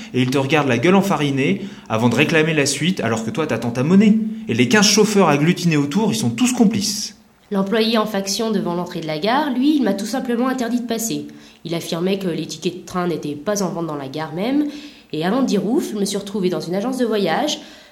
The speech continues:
Speaker 2: par laquelle, bien sûr, il était commissionné. Non sans avoir, bien sûr, pris un rickshaw à vingt roupies, very cheap, my friend, pour faire deux kilomètres, alors qu'en réalité, c'est cinq roupies du kilomètre, donc la moitié.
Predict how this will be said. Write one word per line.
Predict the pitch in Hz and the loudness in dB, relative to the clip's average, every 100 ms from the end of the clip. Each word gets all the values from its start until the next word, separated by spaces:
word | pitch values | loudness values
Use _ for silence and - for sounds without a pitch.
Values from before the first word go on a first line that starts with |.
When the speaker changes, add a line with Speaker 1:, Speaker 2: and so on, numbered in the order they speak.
| _ | _
Speaker 2:
par | 139 | -8
laquelle, | 143 151 143 | -6 -6 -6
bien | 143 151 | -6 -4
sûr, | - 254 269 | -2 0 0
il | 180 | -2
était | 185 247 254 254 | -2 -2 -2 -2
commissionné. | 196 220 220 190 147 - - - - - | -2 -2 0 -2 -2 -6 -10 -18 -20 -12
Non | 156 | -10
sans | - 147 | -8 -6
avoir, | 147 147 139 - - | -4 -4 -4 -6 -8
bien | 175 | -6
sûr, | - - 165 160 | -6 -6 -6 -6
pris | - 160 | -6 -6
un | |
rickshaw | 143 147 - 185 175 | -6 -8 -8 -4 -4
à | 156 156 - | -4 -8 -12
vingt | 151 151 | -8 -6
roupies, | 147 190 196 277 294 | -4 -6 -2 2 2
very | 175 147 147 | 0 -2 -4
cheap, | - 123 | -8 -8
my | 143 180 | -8 -8
friend, | - 240 254 269 262 - - - | -6 -4 -2 -4 -6 -12 -16 -10
pour | 180 | -10
faire | - 156 156 - 147 | -8 -8 -8 -12 -10
deux | 151 | -8
kilomètres, | - 165 185 226 262 - - - - - | -8 -6 -4 -2 -4 -8 -16 -20 -20 -10
alors | 147 147 147 | -6 -6 -6
qu'en | 147 | -8
réalité, | 147 139 147 - 196 208 | -8 -8 -10 -4 0 0
c'est | 202 160 147 | -2 -4 -4
cinq | - 180 180 | -4 -4 -6
roupies | - - 170 | -12 -14 -14
du | 156 | -14
kilomètre, | - 151 135 - - | -12 -10 -10 -12 -14
donc | 160 147 | -12 -10
la | 147 | -10
moitié. | 147 143 - | -10 -10 -14